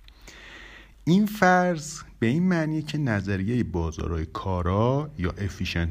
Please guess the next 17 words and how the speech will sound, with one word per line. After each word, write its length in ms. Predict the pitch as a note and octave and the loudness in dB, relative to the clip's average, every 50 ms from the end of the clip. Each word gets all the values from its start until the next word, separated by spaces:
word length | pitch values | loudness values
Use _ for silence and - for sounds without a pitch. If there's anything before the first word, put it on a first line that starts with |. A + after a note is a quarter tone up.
| D#2+ E2 | -2 -2
markets 760 | E2 E2 E2 - - - G#2 A2 C#3+ E3 D#3+ - - - - - | -2 -4 -4 -6 -6 -4 -2 -2 -2 -4 -6 -10 -10 -12 -10 -4
برقرار 720 | - F#2+ E2+ E2+ E2+ F2 C#2+ D#2+ F2 F#2 G#2 A#2+ B2+ B2+ A#2+ | -4 -2 -2 -2 -4 -4 -4 -4 -2 -2 0 0 0 0 0
نیست. 560 | C3 B2+ A2+ F#2+ - - - - - - - - - - - - - - - - - - - - - - - _ - | 0 0 0 0 0 -4 -8 -10 -10 -12 -16 -12 -10 -10 -10 -10 -12 -14 -14 -16 -16 -16 -18 -20 -20 -20 -20 _ -2
بازارهای 540 | - A#2+ A#2+ G#2+ A2 A2+ A2 G2+ A2 C#3 E3+ | 0 0 0 0 -2 -2 -4 -4 -4 -4 -4
کارا 500 | - - - - - F#2+ F#2 F#2 G2+ A2 | -6 -6 0 2 2 2 2 0 0 0
رو 120 | B2+ C#3 C#3+ | 0 -2 -2
بعداً 680 | D3 G#2 F#2+ F2+ E2+ E2 E2+ G2 G#2+ A#2+ B2+ B2+ B2+ C3+ - - - - - - - | -2 -4 -4 -2 -4 -4 -2 -2 -2 -2 -2 -4 -4 -8 -10 -14 -18 -20 -20 -20 -12
به 80 | - G2 | -12 -10
صورت 280 | - - F#2+ G2 - | -6 -6 -6 -4 -4
مفصل 720 | - - G2+ F2+ - - E2+ E2 - - - - G#2 A#2 A2+ | -2 -2 -2 -4 -4 -6 -6 -6 -6 -6 -6 -4 -2 -2 -4
توی 520 | - - - A2+ A2 A2+ A2+ A2+ A2+ A2 | -4 -4 -6 -4 -2 -2 -2 -2 -4 -4
مبحث 540 | A2 G#2+ G2 E2+ E2+ - - F#2 F#2 - - - - - | -4 -4 -4 -6 -6 -8 -8 -8 -8 -6 -8 -8 -10 -8
ایکویتی 960 | - G2 - - - - F#2+ F2 E2 F2+ - - - A2 A2+ A#2 A#2+ B2 B2 | -10 -10 -10 -10 -10 -6 -6 -6 -6 -6 -10 -6 -4 -2 -2 0 -2 -2 -4
یا 320 | - - E2 E2 D#2 C#2+ D2+ | -6 -6 -6 -8 -8 -8 -8
سهامسان 760 | - - - G2 E2 E2 E2+ E2+ E2 E2+ - - G#2+ C3 - | -6 -6 -6 -6 -6 -6 -6 -6 -6 -6 -6 -6 -4 -4 -4
توضیح 400 | - - F2+ E2+ E2 F2+ G2 F2+ | -2 -2 -2 -2 0 0 0 0
می‌دم. 280 | D#2 C#2+ C#2 C2 C2+ | 0 -2 -6 -10 -12